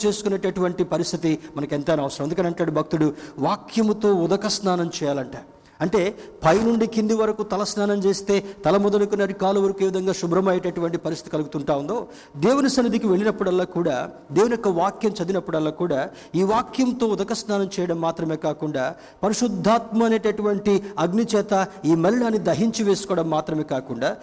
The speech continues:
దేవుని దృష్టిలో స్పష్టమైన, శుద్ధమైనటువంటి జీవితాన్ని జీవించేవారుగా ఉండగలగాలి. యాభై ఒకటో కీర్తనలో కీర్తనకారుడు అదే రాస్తాడు, "శుద్ధ హృదయం నాకు దయచేయ." చేయకూడనటువంటి పని చేశాడు,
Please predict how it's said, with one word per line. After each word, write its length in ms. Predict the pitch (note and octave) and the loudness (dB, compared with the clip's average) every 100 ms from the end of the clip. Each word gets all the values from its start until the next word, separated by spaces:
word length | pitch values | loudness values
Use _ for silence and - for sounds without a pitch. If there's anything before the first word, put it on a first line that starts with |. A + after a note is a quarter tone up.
| - - | -18 -14
దేవుని 360 | C#3 G#3+ C#4 B3+ | 4 4 4 2
దృష్టిలో 460 | A3+ - G#3 G#3 G#3 - | 2 0 2 2 0 -4
స్పష్టమైన, 920 | - - G#3+ - B3+ A#3 A3 G#3+ G#3+ A3 - | -2 0 0 0 0 2 2 2 0 -2 -2
శుద్ధమైనటువంటి 840 | G3 E3 A3 G#3+ G3 F#3+ F#3 F3+ | 0 2 4 4 2 2 0 0
జీవితాన్ని 600 | E3 D#3+ F3+ F3+ E3 E3 E3 - - | 0 0 2 0 2 0 -2 -8 -2
జీవించేవారుగా 640 | E3 E3 D#3+ D3+ C#3+ C#3+ | 0 0 0 0 0 -2
ఉండగలగాలి. 520 | C3+ C3+ B2+ A#2 A2+ - - - - | -2 -4 -4 -6 -10 -12 -20 -20 -6
యాభై 200 | C3+ C#3+ | -2 0
ఒకటో 200 | D#3 F3+ | 0 -2
కీర్తనలో 400 | F3+ F3 E3+ E3+ | -4 -6 -2 -2
కీర్తనకారుడు 580 | F3 F3 F3 E3+ D#3+ D3+ | -2 -4 -2 -4 -2 0
అదే 120 | E3+ | 0
రాస్తాడు, 420 | D#3+ C3+ C#3 A#2 - - - - | 0 -2 -8 -10 -12 -20 -20 -14
"శుద్ధ 300 | - F#3 F3 | -4 -4 0
హృదయం 460 | G#3 F#3+ F#3+ F#3 F3 | 0 0 0 0 0
నాకు 180 | D#3+ D3 | -4 -4
దయచేయ." 600 | C#3+ C#3 - C3+ A#2+ A#2 B2 - _ _ _ _ _ - | -4 -4 -6 -6 -6 -10 -14 -20 _ _ _ _ _ 4
చేయకూడనటువంటి 800 | G3 G#3+ G#3+ G#3+ A3 A3 G#3 G#3 | 6 6 4 4 4 2 0 0
పని 200 | G3+ G3+ | 0 0
చేశాడు, 540 | G3+ E3 - C3+ B2+ | 2 0 0 -2 -2